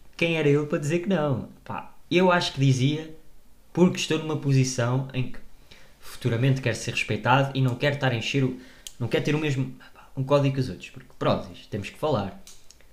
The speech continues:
Vocês são a típica empresa que eu falei há uns episódios atrás que não sabe fazer marketing. Não é?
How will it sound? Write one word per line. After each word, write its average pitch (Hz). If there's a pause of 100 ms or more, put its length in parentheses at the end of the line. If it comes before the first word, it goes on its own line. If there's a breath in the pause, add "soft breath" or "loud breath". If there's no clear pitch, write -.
(160)
Vocês 131
são 131
a 113
típica 127
empresa 123
que 107
eu 104
falei 123
há 101
uns 92
episódios 107
atrás 151 (180)
que 208
não 214
sabe 214
fazer 247
marketing. 220 (840 soft breath)
Não 107
é? 98